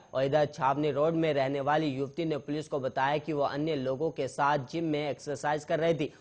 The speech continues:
और शाम करीब साढ़े छह बजे उसके दोस्त तहला की पत्नी उर्वा और उसकी बहन फिजा आई और मुझे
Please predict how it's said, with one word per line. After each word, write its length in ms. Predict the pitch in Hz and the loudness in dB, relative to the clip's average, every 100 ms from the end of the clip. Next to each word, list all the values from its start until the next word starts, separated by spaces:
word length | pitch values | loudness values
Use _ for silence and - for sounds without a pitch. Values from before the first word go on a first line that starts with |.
| - | -8
और 120 | 156 147 | -4 -2
शाम 300 | 170 170 180 | 0 2 2
करीब 240 | 165 165 | 0 -2
साढ़े 280 | - 151 147 | -2 -2 -2
छह 220 | - 170 | -4 -2
बजे 300 | 175 165 - - _ - - | 0 0 -4 -8 _ -20 -8
उसके 300 | 151 147 170 | -6 -2 -2
दोस्त 380 | 139 139 160 156 | 0 2 2 2
तहला 280 | 156 139 160 | -2 0 0
की 140 | 160 135 | 0 -4
पत्नी 400 | - 143 151 160 | -2 -2 0 -2
उर्वा 360 | 147 131 143 156 | -2 0 2 4
और 180 | 147 | 4
उसकी 260 | 135 135 143 | 0 -4 -8
बहन 280 | 120 127 151 | -6 -4 -4
फिजा 300 | 143 123 147 | -4 -2 2
आई 180 | 151 139 | 2 0
और 200 | - 127 | -4 -6
मुझे 260 | 127 127 | -4 -4